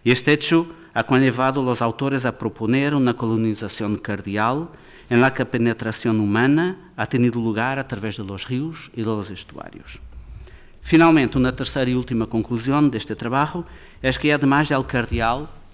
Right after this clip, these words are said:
las cerámicas decoradas com outras técnicas parecem conformar grupos estilísticos diferentes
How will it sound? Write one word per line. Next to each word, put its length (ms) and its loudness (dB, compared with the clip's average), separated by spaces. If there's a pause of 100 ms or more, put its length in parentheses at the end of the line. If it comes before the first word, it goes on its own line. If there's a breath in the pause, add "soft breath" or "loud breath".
(340 soft breath)
las 160 -2
cerámicas 460 0
decoradas 480 -4
com 80 -8
outras 240 -6
técnicas 500 -4
parecem 340 0
conformar 480 0
grupos 380 -6
estilísticos 800 -6
diferentes 760 -6